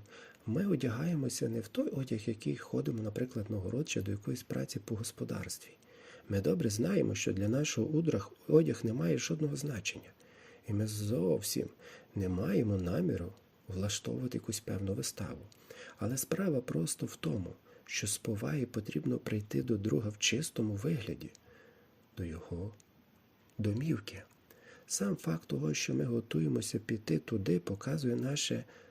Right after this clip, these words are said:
зовнішнє розташування та нашу повагу до друга. Також справа і з Домом Божим.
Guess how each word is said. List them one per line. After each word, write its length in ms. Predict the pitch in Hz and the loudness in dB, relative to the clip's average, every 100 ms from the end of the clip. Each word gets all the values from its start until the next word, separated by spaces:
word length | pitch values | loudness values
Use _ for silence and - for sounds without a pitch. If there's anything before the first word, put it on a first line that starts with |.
| - - - | -20 -20 -8
зовнішнє 720 | 104 101 151 185 139 - 131 123 | -2 0 2 4 2 2 2 2
розташування 960 | 107 - 120 - 110 101 135 175 113 | 2 0 -2 0 -2 -2 0 0 0
та 140 | 98 104 | 0 -2
нашу 340 | 123 151 - | -2 -2 -4
повагу 460 | - 104 117 113 - | -2 -2 -2 -2 0
до 140 | 117 | 0
друга. 340 | 110 90 - - - - - - - - - - - | 0 -2 -2 -10 -18 -20 -20 -20 -20 -20 -20 -20 -10
Також 520 | - 131 170 90 - - - - | -2 -2 -2 -4 -6 -12 -20 -12
справа 600 | - - - 151 160 135 - | -8 -4 -2 0 0 -2 0
і 180 | 120 107 | 2 2
з 120 | 104 | 0
Домом 460 | 101 92 92 107 127 | -2 -2 -2 -2 0
Божим. 420 | 135 98 - | 0 -2 -4